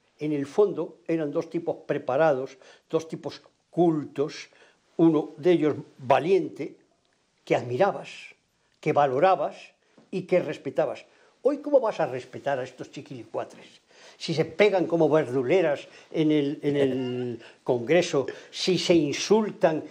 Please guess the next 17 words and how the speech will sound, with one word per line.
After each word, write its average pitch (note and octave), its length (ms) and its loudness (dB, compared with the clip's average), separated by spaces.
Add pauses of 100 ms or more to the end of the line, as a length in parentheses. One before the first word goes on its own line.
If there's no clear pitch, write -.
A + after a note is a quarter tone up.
(140)
eh, - 360 -4
como, E3+ 320 -4
como D3+ 260 -4
gente, F#3 680 0
ah, E3+ 180 -4
absolutamente D#3 540 2
tirada. C#3+ 420 0
Y E3+ 100 2
luego G3+ 240 4
vas G3 220 -2
a G3 40 4
ver, G3 280 2
eh, F#3 560 0
conocimientos, G#3+ 520 2 (300)
y F3 100 2
luego A#3 200 4
además, A3+ 280 -2